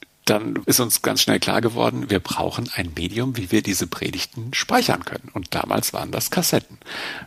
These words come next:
Klein Christian war super happy, weil jetzt gab's nicht nur ein Radio, jetzt gab's auch noch Kassettenradio <laughs> bei uns zu Hause.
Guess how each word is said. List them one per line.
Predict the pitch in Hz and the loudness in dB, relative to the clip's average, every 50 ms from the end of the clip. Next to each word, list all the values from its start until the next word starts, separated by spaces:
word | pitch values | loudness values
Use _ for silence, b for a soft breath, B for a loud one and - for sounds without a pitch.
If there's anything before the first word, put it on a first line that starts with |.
| - _ _ _ _ _ _ - | -18 _ _ _ _ _ _ -4
Klein | - - - - | -2 -2 -2 0
Christian | - 104 - - - 135 120 104 | 0 0 2 4 2 2 4 4
war | - 90 87 | 4 4 4
super | - - 107 107 - 107 | 2 0 2 2 2 2
happy, | - 82 85 - - 139 190 190 | 2 2 0 2 2 2 2 4
weil | - 95 98 98 107 131 165 - | 4 4 4 6 6 4 4 2
jetzt | 147 131 127 135 - | 2 2 2 2 4
gab's | - - - - - | 2 2 2 4 4
nicht | 110 98 - | 4 4 4
nur | 113 110 | 4 4
ein | 107 | 4
Radio, | 104 - - 98 113 - 156 | 4 4 2 2 4 6 6
jetzt | - - - | 4 4 4
gab's | - - - 190 - | 2 4 4 6 6
auch | 120 | 6
noch | 131 143 147 | 4 4 6
Kassettenradio | - 240 - 202 196 302 - - 196 - - 110 113 120 110 104 117 110 - | 6 6 8 8 8 8 8 6 6 6 6 6 4 4 6 8 8 8 8
<laughs> | 202 | 8
bei | 113 127 120 | 6 4 4
uns | 113 113 - | 4 6 6
zu | - - 113 | 6 6 6
Hause. | 104 107 113 117 135 160 220 | 6 4 4 4 6 6 6